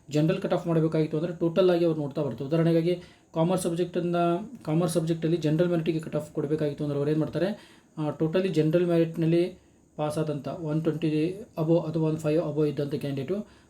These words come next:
ಮತ್ತು ನಲವತ್ತೆರಡು ವಿಷಯಕ್ಕೆ ಸಂಬಂಧಪಟ್ಟಂಥ ಜನರಲ್ ಮೆರಿಟ್ನಲ್ಲಿರುವಂಥ ಕ್ಯಾಂಡಿಡೇಟು into ರಿಸರ್ವೇಷನ್ ಎಷ್ಟಿದೆ ಅದನ್ನು ತೊಗೊಂಡು ಕ್ಯಾಲ್ಕುಲೇಟ್ ಮಾಡಿ ಸ್ಲಾಟ್ಗಳನ್ನು ಕೊಡ್ತಾ ಬರ್ತಾರೆ. But ಇಲ್ಲಿ ನಾನು just ಅಷ್ಟೆಲ್ಲ ಈ ಡೀಟೇಲ್ ಆದಂಥ ಡೇಟಾ ನಮ್ಮಲ್ಲಿ ಅವೈಲೇಬಲ್ ಇಲ್ಲ, ಹೀಗಾಗಿ ನಾನು just,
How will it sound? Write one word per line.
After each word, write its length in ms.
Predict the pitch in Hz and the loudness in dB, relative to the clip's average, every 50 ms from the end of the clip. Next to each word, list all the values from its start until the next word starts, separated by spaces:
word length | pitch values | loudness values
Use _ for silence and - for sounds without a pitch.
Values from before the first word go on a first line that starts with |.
| _ - | _ -12
ಮತ್ತು 160 | 165 160 180 | -6 -2 0
ನಲವತ್ತೆರಡು 560 | 160 143 143 160 180 196 196 - 202 190 190 185 | 0 2 4 4 4 2 2 2 2 2 4 4
ವಿಷಯಕ್ಕೆ 460 | 180 165 - 180 170 165 165 - 160 | 2 2 2 0 0 0 -2 -4 -4
ಸಂಬಂಧಪಟ್ಟಂಥ 600 | 170 165 165 160 165 160 151 151 156 147 - 180 | -2 0 2 2 2 0 0 -4 -4 -4 -2 -2
ಜನರಲ್ 440 | 180 170 160 156 147 147 156 151 147 | -2 0 0 -2 -2 -2 -2 -2 -2
ಮೆರಿಟ್ನಲ್ಲಿರುವಂಥ 540 | 151 143 - - 151 143 143 139 131 123 | -4 -4 -4 -4 -4 -2 -2 -4 -4 -4
ಕ್ಯಾಂಡಿಡೇಟು 380 | 143 139 131 139 143 - 196 180 | -4 -4 -4 -4 -4 -2 -2 -2
into 240 | 160 160 208 202 185 | 0 0 0 0 0
ರಿಸರ್ವೇಷನ್ 480 | 156 143 170 165 160 160 156 165 151 | 2 4 4 4 4 2 0 -2 -4
ಎಷ್ಟಿದೆ 240 | 143 113 - 175 185 | -4 -4 -4 -4 -4
ಅದನ್ನು 240 | 175 147 156 156 156 | -2 -2 -4 -4 -4
ತೊಗೊಂಡು 320 | 156 143 139 151 185 214 220 - - - - - _ _ _ | -4 -6 -4 -2 -2 -2 -2 -4 -10 -20 -20 -20 _ _ _
ಕ್ಯಾಲ್ಕುಲೇಟ್ 400 | - 151 151 156 160 175 160 156 | -2 -2 -2 0 0 -2 -2 -2
ಮಾಡಿ 140 | 151 160 170 | -2 -4 -4
ಸ್ಲಾಟ್ಗಳನ್ನು 500 | - - 165 185 190 180 170 160 160 156 | -2 2 2 2 4 4 2 2 2 2
ಕೊಡ್ತಾ 240 | 160 135 120 - 131 | 0 -2 -4 -4 -4
ಬರ್ತಾರೆ. 280 | 120 117 117 170 170 | -4 -4 -4 -4 -4
But 180 | 165 170 165 - | -4 -4 -4 -2
ಇಲ್ಲಿ 160 | 175 180 185 | -2 -2 0
ನಾನು 360 | 180 175 170 190 202 214 - - - - - _ _ _ _ - | 0 -2 -2 -2 -4 -6 -8 -10 -18 -20 -20 _ _ _ _ -6
just 260 | - 180 175 - 214 | -4 -4 -2 -2 -2
ಅಷ್ಟೆಲ್ಲ 300 | 185 - - 185 180 185 | -4 -2 0 2 4 4
ಈ 280 | 180 170 160 170 - - | 4 4 4 2 0 -2
ಡೀಟೇಲ್ 300 | 147 156 160 202 202 196 | -6 -4 -2 0 2 2
ಆದಂಥ 300 | 180 170 175 170 165 - | 4 4 2 2 2 2
ಡೇಟಾ 320 | 180 160 156 151 156 175 170 | 2 2 2 2 2 2 2
ನಮ್ಮಲ್ಲಿ 360 | 160 147 151 151 151 151 156 | 2 2 2 2 2 2 0
ಅವೈಲೇಬಲ್ 480 | 151 - 151 151 160 170 165 165 143 135 | 0 0 0 2 4 4 6 4 2 2
ಇಲ್ಲ, 260 | 139 160 196 233 226 - - | 0 -2 -2 -2 -4 -6 -6
ಹೀಗಾಗಿ 200 | 170 160 160 156 | -2 0 0 2
ನಾನು 220 | 160 156 156 156 | 2 2 0 0
just, 340 | 143 156 156 160 - - | 0 -2 -4 -6 -4 -2